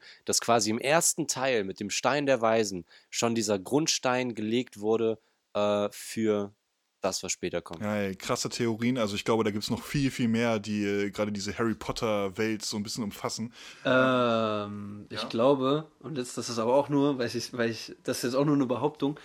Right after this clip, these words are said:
Speaker 3: ähm, ich dachte, ich hätte mal irgendwo was gehört. Ich weiß jetzt nicht, ob es in einem Film vorkam oder ob ich das irgendwo gelesen hatte oder ein Hardcore-Fan, den ich vom Studium kenne, der mir das mal erzählt hat,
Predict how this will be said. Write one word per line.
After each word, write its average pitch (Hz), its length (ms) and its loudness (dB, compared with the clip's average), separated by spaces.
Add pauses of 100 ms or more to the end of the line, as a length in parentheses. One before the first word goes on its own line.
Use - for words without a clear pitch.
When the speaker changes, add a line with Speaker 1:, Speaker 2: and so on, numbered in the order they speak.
(420)
Speaker 3:
ähm, 113 440 0
ich - 160 -4
dachte, 139 240 -2
ich 143 100 -4
hätte 143 160 -4
mal 135 140 -2
irgendwo 131 300 -2
was 127 160 -4
gehört. 120 420 0 (640)
Ich - 80 -16
weiß 135 120 0
jetzt 131 80 -4
nicht, 120 120 -2
ob 113 80 -2
es - 80 -10
in 113 60 -4
einem 110 80 -8
Film 143 220 0
vorkam 151 420 -6
oder 117 140 -2
ob 113 80 -4
ich - 80 -12
das - 140 -14
irgendwo 110 240 -6
gelesen 131 420 -4
hatte 147 160 -6
oder 107 260 -6
ein 110 260 -14
Hardcore-Fan, 131 720 -4
den 113 140 -8
ich 110 100 -12
vom 107 140 -12
Studium 135 340 -4
kenne, 135 320 -4
der 120 180 -10
mir 120 140 -8
das 120 160 -10
mal 120 80 -6
erzählt 127 240 -10
hat, - 120 -10